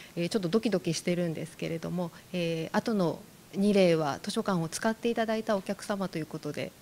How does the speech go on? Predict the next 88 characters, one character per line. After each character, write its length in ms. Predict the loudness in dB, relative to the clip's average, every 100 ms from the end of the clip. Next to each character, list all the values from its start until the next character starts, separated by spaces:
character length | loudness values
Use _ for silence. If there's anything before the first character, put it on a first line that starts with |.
| -6
あ 100 | -4
の、 200 | -4 -8 -12 -16 -20 -6
私 220 | -2 0
た 100 | -2
ち 100 | 0
と 80 | -2
し 80 | 0
て 100 | 0
は、 120 | 0
あ 60 | -2
の、 60 | -4
使 160 | -2
っ 20 |
て 80 | 0
い 60 | 2
た 80 | 0
だ 100 | 0
い 60 |
て 80 | 0
あ 40 |
り 60 | 0
が 100 | 0
と 120 | 0
う 20 |
ご 80 | -2
ざ 140 | 0 0
い 40 |
ま 140 | 0
す 60 | 0
と 80 | 0
い 20 |
う 40 | 2
立 160 | 0
場 120 | 2 0
な 120 | 0
ん 80 | -2
で 80 |
す 100 | -4
け 140 | -2 -2
れ 80 | -2
ど 140 | 0
も、 180 | 0 -2 -6 -8 0
え 220 | 0 2
ー、 20 |
熊 180 | 2 2
本 140 | 2
新 160 | 0 2
都 80 | 2
心 120 | 0
プ 100 | 0
ラ 80 | 0
ザ 60 | -2
図 100 | -2
書 120 | 0
館 300 | 0 0 2
で、 180 | 2 2 -6 -4
あ 120 | 0
の、 200 | 2 2 2
起 40 |
き 60 | 2
ま 120 | 0
し 80 | 2
た、 160 | 0 -2 -14 -4
え 200 | -2 0
ー、 20 |
レ 60 | 0
フ 80 | 0
ァ 40 |
レ 100 | -2
ン 60 | -4
ス 140 | -4
の 100 | -4
事 160 | 0 0
例 140 | 2
を 140 | 2 2
報 120 | 4
告 220 | 2 0
さ 100 | -4
せ 140 | -4
て 160 | -4 -4
い 60 | -2
た 100 | -4
だ 140 | -4
き 160 | -4 -4
ま 160 | -4
す。 200 | -2 -2 -4 -16 -18 -8
え 180 | -6
ー、 40 | -6